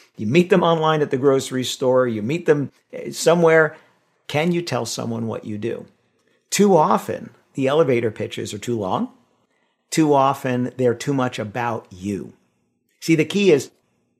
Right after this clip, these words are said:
if you're talking to a potential customer and you're gonna give your elevator pitch, it has to be about them. What's the benefit to them that they're gonna go, "Oh, I wanna find out more about that"?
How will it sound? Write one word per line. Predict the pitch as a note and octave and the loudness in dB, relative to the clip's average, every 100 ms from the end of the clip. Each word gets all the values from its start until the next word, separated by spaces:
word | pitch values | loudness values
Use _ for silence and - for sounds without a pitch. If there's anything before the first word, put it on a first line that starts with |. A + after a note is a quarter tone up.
| - | -12
if | A#2 | 2
you're | E3 | 4
talking | E3 D#3+ D#3 D3+ | 6 4 2 0
to | C3 | -2
a | B2 | -2
potential | B2 A2+ C3+ B2+ | -2 0 0 0
customer | G#2+ A#2 - - - _ _ _ _ | -2 -4 -6 -12 -16 _ _ _ _
and | A2 A#2 | -6 0
you're | C3 | 0
gonna | C#3+ C#3 | 2 0
give | A#2 C#3 | 2 0
your | B2 A#2 | 2 2
elevator | A#2+ A#2+ G#2+ G2 | 2 2 -2 -6
pitch, | - A3 - - - _ _ _ - | -4 -4 -4 -10 -18 _ _ _ -14
it | A2+ | -8
has | D3 E3 | -6 -6
to | - | -6
be | D3 | -6
about | A#2 G2+ F2+ | -4 -6 -8
them. | F#2+ D3+ F3+ - _ _ _ _ _ _ | -6 -6 -8 -14 _ _ _ _ _ _
What's | C3 D3+ F3+ | -2 0 0
the | - F3+ | -2 -2
benefit | D3 A#2+ A2+ - A#2+ - | -2 -2 -4 -8 -14 -12
to | A2 | -8
them | G#2 D#3+ D3+ A#2+ | -2 -2 -2 -4
that | A2 | -4
they're | B2 B2 | -2 0
gonna | C3 A2+ | 0 -4
go, | A2+ G#2+ G2 - _ _ _ | -2 -4 -4 -10 _ _ _
"Oh, | - G#3 E3 C2+ - _ _ _ _ | 2 2 2 -2 -14 _ _ _ _
I | B2+ | -6
wanna | D#3 B2+ | -4 -4
find | - A2 A2 | -6 -8 -8
out | G#2+ G2 | -8 -10
more | G2 | -12
about | F#2 G2 F#2 | -10 -12 -10
that"? | C#3 F3+ F3+ - | -6 -6 -8 -16